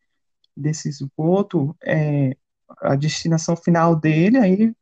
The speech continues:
é a céu aberto. Então, outro ponto aqui na, que a gente tá abordando é o índice de atendimento total de esgoto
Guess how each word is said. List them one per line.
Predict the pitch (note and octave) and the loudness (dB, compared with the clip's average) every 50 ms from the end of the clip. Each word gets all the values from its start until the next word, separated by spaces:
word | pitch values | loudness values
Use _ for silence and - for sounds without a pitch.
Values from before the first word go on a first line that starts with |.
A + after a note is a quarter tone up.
| _ | _
é | - - F3 | -2 -2 -2
a | F#3+ | -2
céu | F#3 - - - E3 | -2 -4 -4 -2 -2
aberto. | G3 - - F3 - D#3 C#3+ - _ _ _ _ _ _ _ _ _ _ _ _ _ _ _ _ _ - - - - - - - - - _ - - | -2 0 0 0 0 0 -2 -6 _ _ _ _ _ _ _ _ _ _ _ _ _ _ _ _ _ -20 -20 -20 -20 -20 -20 -20 -20 -20 _ -18 -10
Então, | - F#3 F3+ F#3+ G3+ G3 - - - | -10 -4 -2 -2 -2 -2 -4 -6 -2
outro | - F#3 A#3+ C#4+ - C#4 B3 | 0 2 2 2 2 0 -2
ponto | - - F#3+ F#3 F#3 F3+ F3+ | -2 0 2 2 2 2 0
aqui | F3 - F#3 F3+ - - - | -2 -2 -2 -4 -4 -4 -2
na, | E3 D#3+ E3 D#3+ D#3 D3+ D3 C#3+ C3+ C3+ - - _ _ _ _ _ _ _ _ | 0 0 2 2 2 2 0 0 0 -2 -4 -8 _ _ _ _ _ _ _ _
que | - D3+ | -6 -6
a | D3 | -4
gente | D3 D#3 D3 - D3 C#3 _ _ - | -4 -6 -6 -8 -12 -16 _ _ -4
tá | D#3 D3+ D3 D3 - - | -2 -2 -2 -2 -4 -2
abordando | - C#3+ C#3+ C#3 C3+ C3+ C#3+ C3+ D3+ E3 F#3 F#3 F#3 - - | -2 -2 -2 -2 -2 -2 -4 -4 -2 -2 -2 -2 -4 -6 -2
é | - F#3 G#3 | 2 4 4
o | A3 G3+ F#3 | 4 4 4
índice | F#3+ G#3+ A#3+ B3 B3+ B3 - A3+ | 4 6 6 6 6 4 2 0
de | G3 | 0
atendimento | G#3 G3 - G#3 F#3+ - - F#3 F3 E3+ F3 G3+ G#3+ - _ | -2 -2 -2 -8 -8 -8 -10 -12 -10 -8 -8 -10 -10 -10 _
total | - F3+ F#3 F3 E3+ E3+ | -6 -4 -2 -2 -4 -4
de | E3+ | -4
esgoto | D#3+ - _ E3 E3 E3 F3+ F3+ F3+ | -8 -10 _ -4 -2 -2 -2 -4 -10